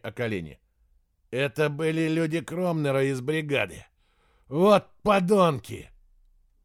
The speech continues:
Рон Торо шагнул внутрь через разбитое окно. Вдалеке завывали сирены. «Все, кто носит нефрит, уходите до появления полиции», сказал Рон.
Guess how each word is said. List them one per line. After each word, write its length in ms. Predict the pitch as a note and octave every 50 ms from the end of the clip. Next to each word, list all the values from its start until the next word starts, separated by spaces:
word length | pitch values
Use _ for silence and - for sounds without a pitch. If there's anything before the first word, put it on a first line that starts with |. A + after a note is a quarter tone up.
| _ _ _ _ -
Рон 340 | F#2+ G2+ G#2+ A2 A2+ A2
Торо 460 | G#2+ - C#3+ C#3+ C#3 C3+ C3 A2+ - _ _ _ _ _ _ _ _
шагнул 480 | - - D3 D3 C#3+ E3 F#3+ F#3+ F3
внутрь 380 | D3 C#3+ E3+ F3 E3 - E3 D3+
через 340 | - - D#3 D3+ C#3+ C3+ A#2+
разбитое 560 | B2+ C3 B2+ A2+ A2 B2 A#2+ - A#2 A2+ A2+
окно. 500 | - - G#2+ A2 - - F2+ D#2+ C#2 - _ _ _ _ _ _ _ _ _ _ _ -
Вдалеке 580 | - F2 F#2+ F#2+ A#2 A#2+ A#2+ A2 - C3 B2 G#2+
завывали 440 | G#2 A#2 A2+ A2+ A2+ A2 G#2 G#2
сирены. 480 | F#2+ - - A2 G2 F2+ E2 D#2+ D2 - _ _ _ _ _ _ _ _ _ _ _ _ _ _ _ _ _ _ _ _ _
«Все, 300 | - - G#2 A#2 B2 B2
кто 240 | - - C3 C#3 C3
носит 420 | C3 C#3 C#3 A#2+ - B2+ G#2+ -
нефрит, 520 | A#2+ C3 G#2+ G2+ A#2+ C3+ C#3 - - - _ _ _ _ _ _ _ _ _ _
уходите 580 | - G2+ G2+ - B2 B2+ B2+ C#3 D3 B2+ B2 D3
до 120 | C#3 C3+
появления 600 | A2+ - C#3 C3+ C3+ C3 C3+ C3+ C#3 C#3 C#3+ C#3
полиции», 680 | - C3+ C#3 C#3 C#3 C3+ G2+ - - A2+ A2 G2+ F#2 E2 _ _ _ _ _ _ _ _
сказал 520 | - - - - A#2 G#2+ G#2+ A2+ G#2+ G#2 G#2
Рон. 260 | G#2 G2+ F#2+ D#2+